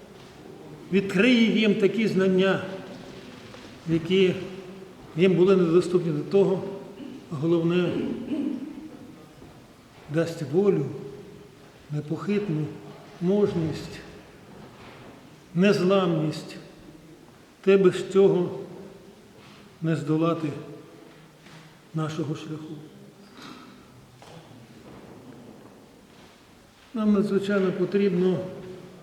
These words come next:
чути ці слова, які дають нам надію. Бо ми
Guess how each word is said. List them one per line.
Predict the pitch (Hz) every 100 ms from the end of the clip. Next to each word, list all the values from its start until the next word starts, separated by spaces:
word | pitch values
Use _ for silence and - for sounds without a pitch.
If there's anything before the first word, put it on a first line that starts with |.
| - - - - - - -
чути | 214 214 196
ці | - 208 202 202 -
слова, | 180 180 156 190 190 151 - - - - - - - - - - -
які | 165 170 180 190 185 185 - - - - - - - - 143
дають | 165 180 185 170
нам | 180 180
надію. | 175 160 165 120 - - - - - - - - - - - - - _ - - - - - - - - - 143 - - - - - - - - - - - - - - - _ _ _ 160 160 - - - - - - - 160
Бо | 175 190
ми | 185 185 185